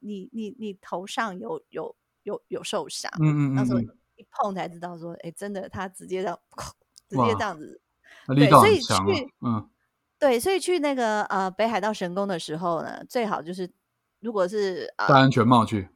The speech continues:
Speaker 2: 嗯。
Speaker 1: 不是，戴，
Speaker 2: <laughs>
Speaker 1: 戴那个，那个什么，遮阳帽就可以。
Speaker 2: 哦。
Speaker 1: 戴遮阳帽就可以。然后最好带一只伞，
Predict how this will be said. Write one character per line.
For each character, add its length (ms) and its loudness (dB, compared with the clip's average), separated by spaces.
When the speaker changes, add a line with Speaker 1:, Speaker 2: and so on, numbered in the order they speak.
Speaker 2:
嗯。 240 -4
Speaker 1:
不 100 -8
是， 320 -2
戴， 180 6
Speaker 2:
<laughs> 120 -4
Speaker 1:
戴 160 4
那 160 0
个， 220 0
那 80 0
个 60 -2
什 100 -4
么， 300 -2
遮 140 2
阳 180 0
帽 200 0
就 160 -4
可 200 -8
以。 200 -14
Speaker 2:
哦。 640 0
Speaker 1:
戴 100 -4
遮 140 -12
阳 180 0
帽 160 -2
就 140 -8
可 180 -8
以。 180 -10
然 140 0
后 100 8
最 200 8
好 160 4
带 140 6
一 80 2
只 180 -2
伞， 320 6